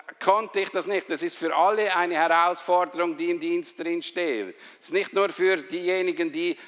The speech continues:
am Sonntag den Einsatz haben. Wir alle haben diesen Punkt, unsere Bedürfnisse auf die Seite zu stellen und den Dienst oder den Willen Gottes versuchen umzusetzen.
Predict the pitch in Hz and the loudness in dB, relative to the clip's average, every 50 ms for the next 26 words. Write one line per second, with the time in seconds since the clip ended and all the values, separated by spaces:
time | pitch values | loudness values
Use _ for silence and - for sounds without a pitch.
0 | - - - 143 135 151 170 185 185 - - 160 151 - 160 160 160 160 170 175 | -16 -8 -8 -6 -2 2 2 2 2 2 0 -2 -2 -2 -4 -2 0 2 2 0
1 | 165 156 160 160 156 - - 165 165 147 131 127 117 143 143 143 147 156 175 202 | 0 0 0 -2 -2 0 2 2 2 2 0 -2 -6 -6 -4 0 2 4 4 4
2 | 214 214 220 220 214 - - - - - - - - - 160 185 202 196 180 185 | 4 2 2 0 0 -2 -4 -8 -20 -20 -20 -12 -2 2 4 4 4 4 2 -2
3 | 185 175 190 - 165 165 - - 160 180 190 202 202 - - 165 156 170 202 208 | -6 -4 -6 -6 -6 -8 -6 0 2 2 2 2 0 -4 -4 -2 -2 0 0 -2
4 | 165 190 196 170 156 147 151 175 196 202 175 - 180 175 156 - 156 151 147 131 | 0 -2 -2 -2 -2 0 2 2 2 2 0 -2 -6 -4 -2 0 0 0 0 0
5 | - - 113 - 156 160 170 185 196 - - 180 - - 170 147 - - 160 160 | -4 -12 -6 0 2 2 2 2 0 -4 -8 -12 -10 -10 -12 -12 -8 -4 -2 -2
6 | 165 165 147 - - - - - - - 170 190 196 - - 175 165 160 143 185 | -2 -2 -4 -10 -16 -20 -20 -10 -2 2 2 2 2 0 -2 -4 -4 -4 -6 -6
7 | 196 202 214 214 202 - - - - - - 151 160 147 160 151 147 156 151 147 | -4 -4 -4 -4 -6 -10 -14 -14 -12 -4 -2 -2 -2 0 -2 -2 -2 -2 -2 0
8 | 143 165 175 190 185 175 156 156 165 180 185 - - 160 - - 156 135 - 175 | 2 2 2 2 2 0 0 2 0 0 0 -2 -6 -10 -10 -10 -12 -6 -2 -2
9 | 175 175 - 156 147 156 196 214 202 - 190 165 208 196 170 - - 127 110 | 0 0 -2 -4 -2 -2 -4 -4 -6 -10 -10 -4 -4 -4 -4 -4 -8 -12 -12